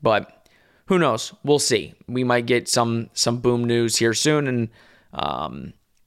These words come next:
we'll go from there. But let's move on to our final topic today,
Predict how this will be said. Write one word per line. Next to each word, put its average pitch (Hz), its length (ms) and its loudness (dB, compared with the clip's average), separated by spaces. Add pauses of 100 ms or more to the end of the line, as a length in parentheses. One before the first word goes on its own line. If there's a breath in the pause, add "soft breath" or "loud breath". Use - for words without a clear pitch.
we'll 127 140 2
go 120 180 4
from 113 180 -4
there. 110 360 0 (120)
But - 520 0 (380 soft breath)
let's 165 180 0
move 190 160 4
on 175 120 4
to 160 60 4
our 147 80 4
final 147 460 2 (100)
topic 123 320 0
today, 120 340 0